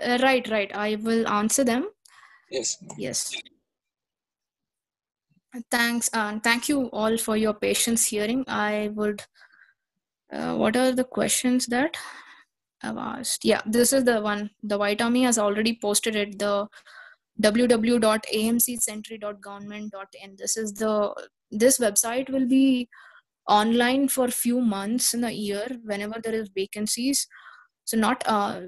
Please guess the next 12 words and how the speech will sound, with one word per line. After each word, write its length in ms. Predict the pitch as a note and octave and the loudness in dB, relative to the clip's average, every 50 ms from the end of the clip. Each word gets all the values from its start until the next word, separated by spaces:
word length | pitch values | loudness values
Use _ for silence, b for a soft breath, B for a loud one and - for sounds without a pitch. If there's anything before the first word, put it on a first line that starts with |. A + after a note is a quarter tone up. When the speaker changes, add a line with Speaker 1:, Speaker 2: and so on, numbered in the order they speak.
| - _ - | -16 _ -12
Speaker 1:
you 140 | - A3 A3 | -8 -6 -4
cannot 340 | - A3+ A3+ B3 C#4+ C#4+ C#4 | 0 0 2 2 2 2 0
expect, 680 | C4+ - - - - - - B3 B3 B3 B3 _ - - - | -2 -2 -4 -4 -4 -4 -4 -4 -4 -4 -6 _ -12 -8 -4
uh, 80 | A#3 A3 | -4 -2
because 380 | G#3+ A3 A3 - A#3+ B3 A#3+ | -2 -2 -2 -2 0 2 2
it, 160 | B3 A#3 - - | 0 0 0 -2
since 240 | - A#3 A#3 - | 0 0 0 0
it's 140 | C4 - - | 0 0 0
a 60 | B3 | 0
defense, 680 | G#3+ G#3 G#3 - - B3 B3+ C4 - - - - - - - - | 0 -2 -2 0 0 2 2 4 2 2 0 -2 -4 -6 -8 -8
uh, 360 | G#3 G3+ G3+ G3+ G3 G3 F#3+ - - - - G3 G3 _ _ - | -10 -8 -8 -8 -10 -12 -14 -18 -20 -20 -20 -20 -20 _ _ -6
web, 160 | G#3 G3+ G3 | -4 -4 -4